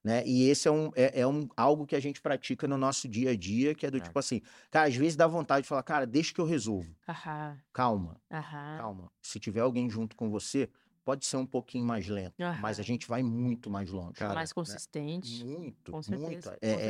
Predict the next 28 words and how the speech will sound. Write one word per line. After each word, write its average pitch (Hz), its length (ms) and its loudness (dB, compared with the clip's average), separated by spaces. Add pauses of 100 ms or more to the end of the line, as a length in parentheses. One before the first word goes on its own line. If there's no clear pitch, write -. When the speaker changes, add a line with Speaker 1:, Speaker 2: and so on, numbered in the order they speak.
Speaker 3:
certeza. 107 200 -4
Speaker 1:
as 110 160 -6
coisas 131 240 0
são 139 140 -4
completamente, 135 800 -2 (260)
completamente 127 560 4
diferentes. 127 440 2
E, 101 60 -4
de 131 100 2
Speaker 3:
Aham. 156 100 6
Speaker 1:
novo, 104 280 4
né? 90 120 -8 (460)
Nem 120 180 0
sempre 135 520 0
a 139 40 0
gente 135 260 -6
tá 131 160 0
na 139 80 -2
nossa 139 300 -4
zona 123 300 0
de - 100 -16
conforto. 123 380 -2
Você 101 200 -2
Speaker 3:
Aham. - 60 -12
Speaker 1:
tava 120 380 2
o 117 100 2
mais 120 380 0
fora 156 680 0